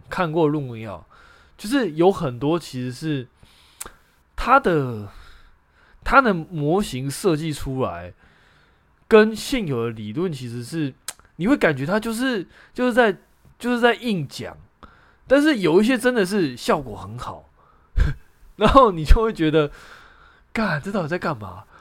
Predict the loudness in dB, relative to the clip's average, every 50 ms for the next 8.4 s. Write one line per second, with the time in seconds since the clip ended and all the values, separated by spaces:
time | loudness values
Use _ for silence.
0 | -20 -20 _ _ _ _ _ _ _ _ _ _ _ _ _ _ 0 2 2 2
1 | 2 0 -2 0 2 4 2 2 2 -2 -8 -8 -8 -8 -8 -10 -10 -4 -2 -2
2 | 0 0 0 0 -2 -2 2 4 6 6 6 6 6 4 4 2 -2 0 2 2
3 | 4 4 2 0 0 0 0 -4 -8 -12 -14 -10 -6 -4 -2 -2 -4 -6 -10 _
4 | _ _ -20 -20 -20 -20 _ 0 0 2 2 2 0 0 -4 -8 -10 -10 -8 -8
5 | -10 -10 -12 -12 -14 -12 -10 -8 -10 -10 -10 -16 -20 -20 -20 _ _ -20 -20 -20
6 | -20 -20 -20 -18 -4 -2 -2 0 2 0 2 2 2 2 2 4 2 2 2 2
7 | 0 0 2 0 0 0 -4 -6 -8 -8 -8 -6 -6 -4 -4 -6 -6 -6 -8 -8
8 | -8 -6 -4 -2 -2 -4 -4